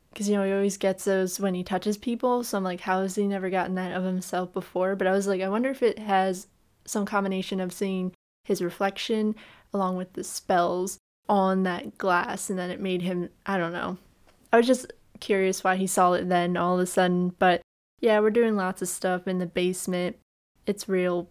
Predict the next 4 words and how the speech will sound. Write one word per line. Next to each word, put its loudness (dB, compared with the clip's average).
runny -2
around, -2
screamy, -2
attacky. -4